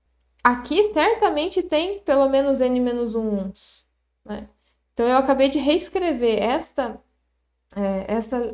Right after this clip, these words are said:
cadeia, que eu sei que tá na linguagem, de uma outra forma que continua valendo que ela está na linguagem, né?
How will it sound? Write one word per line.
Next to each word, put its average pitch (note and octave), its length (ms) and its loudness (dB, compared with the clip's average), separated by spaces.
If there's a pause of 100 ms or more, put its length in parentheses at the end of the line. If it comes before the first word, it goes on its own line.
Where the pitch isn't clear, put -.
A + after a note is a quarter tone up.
cadeia, G#3 560 -2
que - 120 -10
eu A#3 60 -6
sei A3 160 -4
que A3 60 -8
tá A3 100 -4
na G#3+ 120 -6
linguagem, G#3+ 600 -4 (720)
de D4 80 2
uma D4+ 240 4
outra E4 240 -2
forma E4 420 -2
que C#4+ 180 -10
continua C#4 600 0
valendo C#4 460 0
que A#3+ 120 -4
ela A3 120 0
está G#3+ 240 -6
na G3 140 -4
linguagem, F#3+ 520 -8
né? A3 180 -8